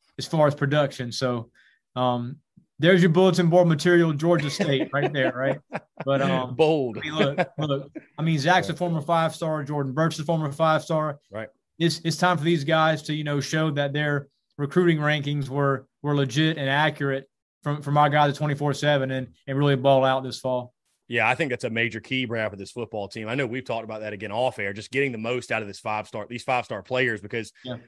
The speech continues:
Speaker 2: you know, you, you don't wanna say, it's interesting 'cause I,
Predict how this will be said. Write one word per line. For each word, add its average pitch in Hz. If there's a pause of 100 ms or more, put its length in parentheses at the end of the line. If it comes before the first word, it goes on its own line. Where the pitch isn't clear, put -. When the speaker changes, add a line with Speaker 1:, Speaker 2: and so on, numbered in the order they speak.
(120)
Speaker 2:
you 147
know, 139
you, 139
you 139
don't 160
wanna 151
say, 143 (200)
it's 151
interesting 190
'cause 135
I, 143